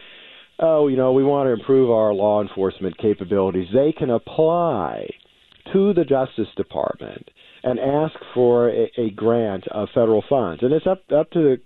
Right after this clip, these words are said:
the, uh, entirely discretion of the Attorney General as to which cities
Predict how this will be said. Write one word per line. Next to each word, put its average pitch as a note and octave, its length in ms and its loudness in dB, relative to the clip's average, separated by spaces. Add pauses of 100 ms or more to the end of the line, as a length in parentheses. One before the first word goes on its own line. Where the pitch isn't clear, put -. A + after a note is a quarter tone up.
the, - 80 -10
uh, - 420 -4
entirely E3+ 360 -2
discretion B2+ 540 -2
of F#2+ 60 -6
the F#2+ 100 0
Attorney D3+ 300 -2
General A2+ 460 -2
as G#2 120 0
to A#2 80 0
which B2+ 200 2 (160)
cities A2 400 -2